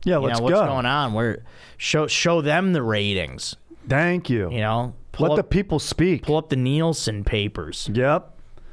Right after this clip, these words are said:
Speaker 2: Show
Speaker 1: Well,
Speaker 2: 'em the ratings. I mean, what's going on? Yeah, I haven't been on there. Well, you've probably been on there.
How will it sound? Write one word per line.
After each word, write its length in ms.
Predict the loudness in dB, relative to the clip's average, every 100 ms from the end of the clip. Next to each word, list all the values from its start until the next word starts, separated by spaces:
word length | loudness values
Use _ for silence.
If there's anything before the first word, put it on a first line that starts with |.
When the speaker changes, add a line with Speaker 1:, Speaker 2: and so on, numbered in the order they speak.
| -18 -20 -12
Speaker 2:
Show 160 | -2 0
Speaker 1:
Well, 60 |
Speaker 2:
'em 40 | 2
the 100 | 2
ratings. 600 | 2 2 0 -4 -8 -8
I 40 | -2
mean, 220 | 0 0
what's 180 | -2 -2
going 260 | 0 0
on? 280 | 0 0 0
Yeah, 160 | 0 0
I 40 |
haven't 180 | 0 0
been 120 | 0
on 300 | 0 0 0
there. 120 | -2
Well, 160 | 0 0
you've 300 | 2 0 0
probably 220 | 0 0
been 200 | 0 -2
on 280 | 0 0 0
there. 360 | 0 0 -2